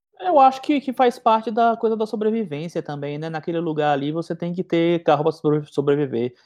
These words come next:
Eu não sobreviveria, porque eu não sei dirigir, então <laughs> eu não, não, tem que pegar um metrô, tem que pegar um Uber, mas lá não dá. Então,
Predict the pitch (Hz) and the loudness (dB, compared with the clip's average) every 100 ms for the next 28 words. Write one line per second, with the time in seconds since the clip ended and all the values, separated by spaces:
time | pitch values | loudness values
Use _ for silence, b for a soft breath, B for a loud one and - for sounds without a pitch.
0 | b - 165 208 202 208 214 214 226 196 | b 0 2 2 2 2 4 4 4 4
1 | 165 156 160 165 147 143 143 131 170 190 | 2 0 -4 -4 -4 -2 -2 -2 -4 -2
2 | 165 175 185 196 - 170 - 165 - 175 | -2 -2 0 -2 -2 -4 -2 -2 0 2
3 | 208 180 175 139 151 165 - 170 - b | 4 4 2 0 -2 -6 -4 -6 -6 b
4 | b - 175 185 185 175 190 220 220 233 | b -4 -2 2 4 4 4 6 6 4
5 | 226 208 196 196 170 - 170 165 196 180 | 6 6 4 2 -6 -4 -2 -2 0 0
6 | 190 190 170 160 156 156 214 170 127 - | 0 0 -2 -2 0 -2 0 2 2 0
7 | _ _ _ - 135 135 143 156 165 165 | _ _ _ -8 -6 -2 -2 -2 -4 -6
8 | 160 160 | -10 -14